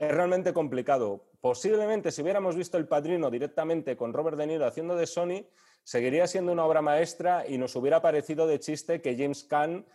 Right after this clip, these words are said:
hubiera hecho una prueba para ese papel, ¿no? Nunca se sabe. A mí personalmente creo que Caan está muy bien, porque además tiene una, tiene una condición animal que De Niro no tiene. O sea, De Niro hace muy bien de violento.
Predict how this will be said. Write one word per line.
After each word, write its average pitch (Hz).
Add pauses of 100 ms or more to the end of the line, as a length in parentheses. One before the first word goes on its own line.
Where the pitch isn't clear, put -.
(120)
hubiera 135
hecho 151
una 135
prueba 139
para 123
ese 120
papel, 113
¿no? 151
Nunca 160
se 135
sabe. 123
A 120
mí 131
personalmente 151
creo 147
que 143
Caan 139
está 135
muy 127
bien, 135 (260)
porque 123
además 135
tiene 170
una, 151 (760)
tiene 160
una 196
condición 190
animal 170 (160)
que 127
De 123
Niro 160
no 151
tiene. 190
O 120
sea, 151
De 123
Niro 160
hace 180
muy 156
bien 165
de 147
violento. 143